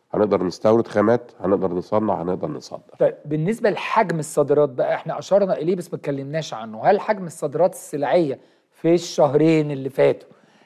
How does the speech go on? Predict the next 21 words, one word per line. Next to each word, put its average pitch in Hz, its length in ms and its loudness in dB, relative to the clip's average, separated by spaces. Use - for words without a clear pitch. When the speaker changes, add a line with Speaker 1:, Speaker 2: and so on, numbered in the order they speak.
Speaker 1:
تمام. - 100 -6
Speaker 2:
دول 175 300 6
أفضل 156 500 6
كتير 165 640 2
من، 170 380 0
آه، 151 40 4
يعني 143 640 -6
قبل 156 220 -2
كده؟ 196 360 2
وبعدين 151 440 4
إحنا 202 200 -6
ليه 269 180 0
بنسا-، 202 500 -2
بنقارن 175 580 2
برضو، 175 240 2
حضرتك 170 420 -4
نورني، 160 480 2
ليه 208 180 6
بنقارن 226 540 4
الصادرات 165 520 0
السلعية 180 640 0